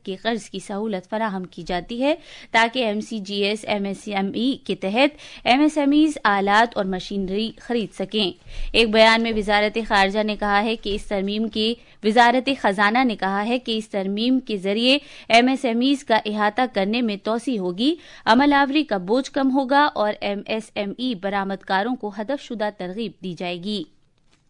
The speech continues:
भारतीय जनता पार्टी ने पुदुचेरी कानून साज असेंबली के चुनाव के लिए अपने उम्मीदवारों की पहली फहरिस्त जारी कर दी है। उसने दस सीटों में से नौ उम्मीदवारों को टिकट दिया है, जो उसे अलॉट की गई हैं।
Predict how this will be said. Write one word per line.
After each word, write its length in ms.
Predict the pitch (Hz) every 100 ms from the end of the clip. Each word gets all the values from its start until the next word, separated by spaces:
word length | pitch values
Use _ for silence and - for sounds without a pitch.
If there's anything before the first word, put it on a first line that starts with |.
| _ _ _ - - -
भारतीय 340 | 269 294 349
जनता 300 | 320 311 330
पार्टी 400 | 294 269 262 311
ने 180 | 269 285
पुदुचेरी 640 | 269 262 277 294 277 294
कानून 420 | 302 240 214 233
साज 340 | 240 247 226 233
असेंबली 420 | 220 214 208 226
के 160 | 226 220
चुनाव 400 | - 202 220 233
के 180 | 220
लिए 280 | 202 208 233
अपने 440 | 226 214 208 202 226
उम्मीदवारों 720 | 220 202 202 180 196 202 233
की 180 | - 202
पहली 380 | 202 214 240
फहरिस्त 460 | 240 202 190 220 180
जारी 260 | 226 202 175
कर 140 | 185
दी 160 | 160 190
है। 320 | 220 196 - _ _ -
उसने 300 | 233 240 233
दस 200 | 214 226
सीटों 340 | 220 208 220
में 160 | 208 202
से 240 | 196 240
नौ 260 | 247 214 220
उम्मीदवारों 560 | 196 185 170 190 190
को 140 | 185 190
टिकट 300 | 185 180 185
दिया 280 | 170 202 233
है, 260 | 269 302 320 - _
जो 140 | 254 285
उसे 360 | 254 294 220 -
अलॉट 340 | 220 214 170
की 160 | 196 170
गई 180 | 185
हैं। 260 | 180 220 196